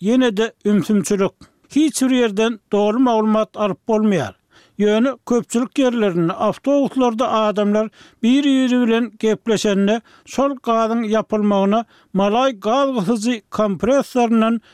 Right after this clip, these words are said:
Türkmenabat we Çerjew etrawyna gelýän uly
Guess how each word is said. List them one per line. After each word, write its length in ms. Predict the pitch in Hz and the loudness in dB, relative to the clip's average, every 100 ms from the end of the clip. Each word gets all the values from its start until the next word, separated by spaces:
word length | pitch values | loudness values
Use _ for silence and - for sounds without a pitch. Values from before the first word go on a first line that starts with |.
| _ | _
Türkmenabat 880 | - 214 - 214 208 202 196 262 240 | -4 -4 0 0 2 2 2 0 0
we 200 | 247 233 - | -2 -2 -2
Çerjew 680 | - 208 208 185 202 277 262 | -4 0 0 0 -2 -2 -2
etrawyna 600 | 247 247 247 233 226 226 - | -2 0 2 2 0 -2 -4
gelýän 480 | 196 202 208 208 226 - | -2 0 2 0 -2 -6
uly 320 | - 220 269 | -2 0 0